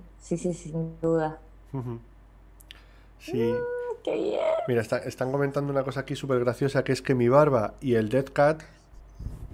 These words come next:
Speaker 2: tienen el mismo color.
Speaker 1: Y sí. Están muy parecidos, sí.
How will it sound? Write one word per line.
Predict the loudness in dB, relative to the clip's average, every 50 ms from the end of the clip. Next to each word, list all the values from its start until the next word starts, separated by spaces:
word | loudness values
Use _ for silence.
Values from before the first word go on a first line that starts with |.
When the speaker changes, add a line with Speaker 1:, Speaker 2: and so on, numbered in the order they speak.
| -14 -10 -4
Speaker 2:
tienen | 0 2 2 4 2
el | 4 2
mismo | 2 2 2 0 2
color. | 2 2 2 2 0 -2 -8 -16 -20 -20 -20 -20 -20 -20 -20 -20 -20 -20 -20 -18 -18 -18 -18 -18 -20 -20 -20 -20 -20 -8 0
Speaker 1:
Y | 2 2 4 4 4 2
sí. | 2 -2 -6 -8 4 8 8 8 8 8 0 -6 -8 -10 -14 -20 -20 -20 -20 -20 _ _ -20 -20 -20 _ _ _ _ _ -6 -4 -4 -4 -8 -10 -16 -18 -20 -20 -20 -20 -20 _ -18 -8
Están | -6 -4 -4 -4 -6 -8 -8 -8 -6 -6 -6
muy | -6 -6 -6 -6 -8 -8 -10 -10 -6
parecidos, | -6 -6 -4 -4 -6 -6 -6 -6 -4 -4 -6 -6 -8
sí. | -12 -16 -16